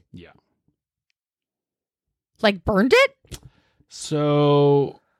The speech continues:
Speaker 1: most of the paintings she burned.
Speaker 2: Oh,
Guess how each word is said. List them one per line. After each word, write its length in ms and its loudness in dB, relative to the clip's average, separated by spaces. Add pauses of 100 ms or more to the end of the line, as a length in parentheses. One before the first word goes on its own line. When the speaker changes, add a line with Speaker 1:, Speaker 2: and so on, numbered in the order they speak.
(180)
Speaker 1:
most 960 2
of 240 0
the 80 2
paintings 1000 0
she 200 -2
burned. 340 -6 (3750)
Speaker 2:
Oh, 720 2